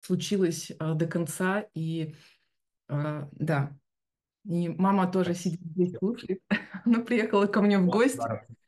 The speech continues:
Speaker 1: и потом будет опять г-, говорить, э, про, про зубы. <laughs> Да.
Speaker 2: Передавай привет. А скажи, пожалуйста, может быть, пару слов, э, о чём фильм, потому что тут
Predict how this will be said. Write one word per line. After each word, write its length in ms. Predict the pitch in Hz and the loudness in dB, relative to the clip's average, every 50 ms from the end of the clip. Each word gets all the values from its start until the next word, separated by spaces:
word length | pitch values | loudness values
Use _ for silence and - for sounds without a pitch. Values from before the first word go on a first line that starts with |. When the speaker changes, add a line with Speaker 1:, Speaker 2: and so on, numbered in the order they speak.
| _ _ _ _ _ | _ _ _ _ _
Speaker 1:
и 80 | - 214 | 0 2
потом 400 | 185 220 208 208 247 254 262 226 | 2 2 2 4 4 4 4 4
будет 240 | 233 196 196 - 208 | 4 4 2 2 0
опять 460 | 202 202 190 190 214 208 - - - | 0 0 2 0 0 0 -2 -6 -8
г-, 240 | - 208 175 160 151 - - - - _ _ _ _ | -6 -6 -4 -6 -6 -8 -12 -14 -14 _ _ _ _
говорить, 460 | 185 190 190 185 190 190 185 - - - - | -4 -2 -2 0 -2 -2 -4 -8 -14 -14 -10
э, 140 | - - 185 | -8 -8 -8
про, 360 | - - 185 175 170 180 - - - | -4 -2 0 0 0 -2 -4 -8 -6
про 160 | - - 185 | -2 0 2
зубы. 340 | 185 180 185 180 156 - - - | 2 2 2 0 0 -2 -2 -2
<laughs> 40 | 294 - - - 240 - - - 294 285 - - 311 302 - - - - - - _ _ _ _ _ _ _ _ _ | -2 -2 -4 -6 -10 -2 0 0 0 0 -2 -6 -8 -6 -6 -8 -8 -8 -10 -12 _ _ _ _ _ _ _ _ _
Да. 360 | 285 226 208 165 160 165 165 175 156 - _ - 143 - _ _ | -2 0 0 0 -2 -4 -6 -10 -16 -14 _ -12 -12 -12 _ _
Speaker 2:
Передавай 380 | - 113 110 113 113 117 117 113 | -4 -2 -2 0 0 0 0 -2
привет. 520 | 120 - 131 123 123 117 110 110 110 110 - _ _ _ _ _ _ _ | -2 -6 -6 -4 -2 0 0 -2 -2 -4 -10 _ _ _ _ _ _ _
А 300 | - 117 120 113 - - 117 | -4 -2 -2 -2 -4 -6 -10
скажи, 320 | - - - 135 135 165 | -12 -4 -2 -2 0 0
пожалуйста, 340 | 170 139 139 131 113 - 127 | 0 0 0 0 0 0 0
может 180 | 127 117 123 | 0 0 -2
быть, 80 | 117 117 | -4 -2
пару 220 | - 131 127 123 | 0 0 2 0
слов, 380 | 117 - - 131 131 123 123 - - _ | 0 -2 -2 -2 0 0 -2 -6 -12 _
э, 40 | 113 | -8
о 640 | 110 110 107 107 107 107 104 - - _ - 117 110 | -6 -4 -2 -2 -4 -4 -6 -10 -14 _ -12 -12 -12
чём 280 | 110 - 120 113 110 110 | -6 -4 -2 -2 -2 -2
фильм, 300 | - 147 165 175 175 170 | -2 0 0 0 0 -2
потому 280 | - - 113 110 107 | -4 -4 -2 -2 -2
что 160 | 107 - 113 | -4 -6 -8
тут 200 | 107 110 107 - | -10 -10 -10 -10